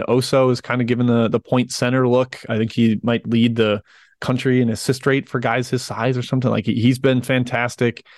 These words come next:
And if those young freshman, sophomore guards come along, the, the Cam Jones, the Sean Jones,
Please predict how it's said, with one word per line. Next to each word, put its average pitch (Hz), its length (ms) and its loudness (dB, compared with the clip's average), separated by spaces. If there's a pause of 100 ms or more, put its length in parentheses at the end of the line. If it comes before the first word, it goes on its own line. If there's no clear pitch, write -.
(420)
And 131 140 0
if 131 100 -2
those 139 460 0 (200)
young 131 560 0
freshman, 131 440 -2
sophomore 123 460 0
guards 120 340 0
come 113 160 -2
along, 107 360 2
the, 107 140 2
the 107 100 -4
Cam 127 340 0
Jones, 120 500 0
the 107 100 -8
Sean 127 380 0
Jones, 117 540 0